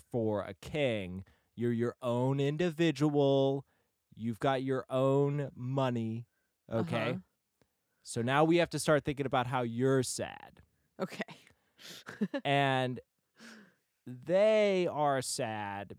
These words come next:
Speaker 1: because they're not working hard enough. Rich people are still sad because they don't have enough yellow bile.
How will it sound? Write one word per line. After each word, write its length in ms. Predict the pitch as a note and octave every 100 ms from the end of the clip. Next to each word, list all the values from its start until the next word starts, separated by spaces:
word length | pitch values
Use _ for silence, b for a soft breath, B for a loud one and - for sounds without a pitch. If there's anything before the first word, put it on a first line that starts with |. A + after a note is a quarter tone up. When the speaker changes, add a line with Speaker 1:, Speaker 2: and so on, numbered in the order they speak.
| -
Speaker 1:
because 380 | B2 C3+ B2
they're 180 | B2+ A#2+
not 400 | A2+ C3+ D3 D3 -
working 480 | A#2 B2+ A#2 A#2+ F#2+
hard 280 | F#2+ D#2+
enough. 400 | D2 E2+ - - - _ _ _ _ _ _ _ _ _ _
Rich 460 | B2+ G3 A#3 -
people 460 | - A#3 - A3 G#3+
are 140 | E3+ D3+
still 400 | - F3+ F3 D#3+
sad 600 | - D#3 D3 C#3+ C#3+ C#3 _ _
because 360 | C#3+ C#3 D3 C3+
they 140 | C#3
don't 360 | A2 D#3 D#3 D#2
have 480 | - D3 C#3+ C#3 C3 -
enough 460 | A#2+ C3 C3+ B2+ -
yellow 480 | C3+ C3 B2+ A#2+ A#2
bile. 540 | G#2 G2+ B1+ C2 -